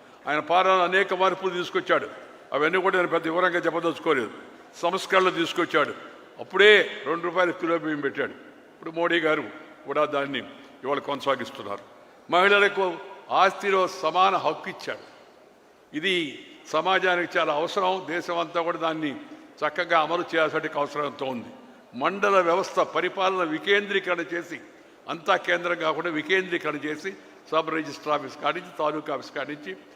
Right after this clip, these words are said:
మండల వ్యవస్థ ద్వారా తీసుకొచ్చి వికేంద్రీకరణ పలికాడు. అలాగే వెనుకబడిన వర్గాలకు అందరూ మాట్లాడేవాళ్ళే కానీ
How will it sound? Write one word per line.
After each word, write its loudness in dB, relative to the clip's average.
మండల -2
వ్యవస్థ -2
ద్వారా -4
తీసుకొచ్చి -10
వికేంద్రీకరణ -4
పలికాడు. -10
అలాగే 4
వెనుకబడిన 2
వర్గాలకు 2
అందరూ -2
మాట్లాడేవాళ్ళే 2
కానీ -2